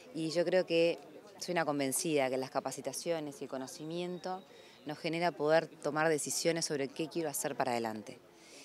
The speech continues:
Y, mm, por eso estamos ahora en este proyecto de ver qué podemos hacer con estas capacitaciones para seguir generando conocimiento. Ustedes saben, como, como buenos periodistas que son, que el conocimiento es poder. Y cuando uno tiene el conocimiento, tiene el poder de decisión.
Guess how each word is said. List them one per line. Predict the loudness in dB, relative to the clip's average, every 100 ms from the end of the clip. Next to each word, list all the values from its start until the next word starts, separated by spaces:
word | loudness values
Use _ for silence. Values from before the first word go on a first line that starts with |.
| -16 -18 -12
Y, | -6 -4 -2 -2 -4
mm, | -4 -4 -8 -10 -16 -20 -6
por | 0
eso | 0
estamos | 0 -4 -4 -2
ahora | -2
en | -2
este | -4
proyecto | -4 -4 -2 0
de | 0
ver | -2 -4
qué | -6
podemos | -4 -6 -6
hacer | -8 -6
con | -6
estas | -8
capacitaciones | -8 -10 -10 -10 -6 -4 -4 -4
para | -6
seguir | -4 -6
generando | -6 -6 -4
conocimiento. | -4 -4 -4 -2 -2 -4 -14 -16 -18 -18 -18
Ustedes | -2 0 0
saben, | -2 -2
como, | -4 -10 -12 -16 -18 -18 -12
como | -8 -6
buenos | -8 -8
periodistas | -6 -6 -8 -12
que | -12
son, | -12 -12
que | -10
el |
conocimiento | -10 -10 -8 -8 -8 -6 -6
es | -6
poder. | -2 -2 -2 -6 -18 -20 -18 -16 -16 -14 -12 -10
Y | -2
cuando | -2 0 0
uno | 0 -2 -4
tiene | -4
el | -6
conocimiento, | -8 -10 -10 -8 -6 -6
tiene | -6 -6
el |
poder | -4 -4
de | -4
decisión. | -4 -8 -10 -10